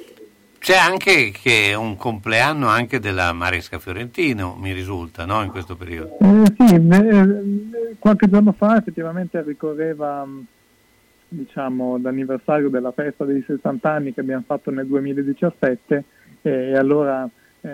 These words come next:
Speaker 2: appunto, ricorrono un po' i ricordi di quella serata che, eh, era stata molto bella, eh, molto emozionante per noi, perché comunque,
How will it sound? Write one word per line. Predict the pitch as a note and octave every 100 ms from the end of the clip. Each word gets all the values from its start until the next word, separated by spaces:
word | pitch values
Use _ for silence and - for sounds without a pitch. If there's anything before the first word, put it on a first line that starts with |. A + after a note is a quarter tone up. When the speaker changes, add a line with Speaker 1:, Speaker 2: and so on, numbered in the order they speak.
| C3+ C#3+ C#3 - -
Speaker 2:
appunto, | - D3+ C3 D3 C3+ C3+
ricorrono | C3+ - E3 D3+ D3
un | C3+
po' | D3+
i | D3
ricordi | D3 C#3 F3 D#3+ D3 C3+
di | C3+ -
quella | D3 D3
serata | D#3+ C#3 D3+ C#3
che, | - C3 A#2 _ _ _
eh, | D3 E3+
era | C#3+ C#3
stata | - B2+
molto | C#3 C#3+ D3+
bella, | D#3 C3+ D#3+ D3 C3+ B2+ _ _
eh, | - B2+ B2
molto | C#3 C#3+ C#3+
emozionante | C#3+ A#2+ D3 C#3 C#3 -
per | F#3 D#3
noi, | C#3 C#3+
perché | C3+ -
comunque, | B2 C3+ C#3+ A#2+ C3